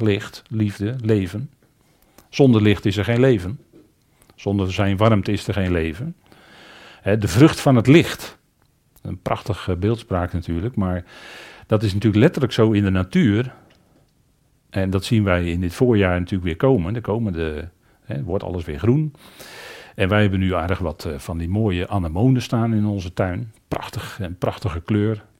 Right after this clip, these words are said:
Hè, r-, eh, paarse anemonen, dat is, eh, dat is de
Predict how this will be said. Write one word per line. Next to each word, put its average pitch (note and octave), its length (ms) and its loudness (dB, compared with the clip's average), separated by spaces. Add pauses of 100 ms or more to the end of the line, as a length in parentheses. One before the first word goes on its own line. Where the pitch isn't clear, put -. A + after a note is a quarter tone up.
(340)
Hè, G#2 500 -6
r-, - 60 -8 (120)
eh, E2+ 380 -6 (260)
paarse A2 360 -2
anemonen, G#2 640 -2
dat F#2 180 -8
is, - 180 -8
eh, F2+ 100 -4 (1200)
dat G2 160 -2
is F#2 140 -4
de C3+ 220 6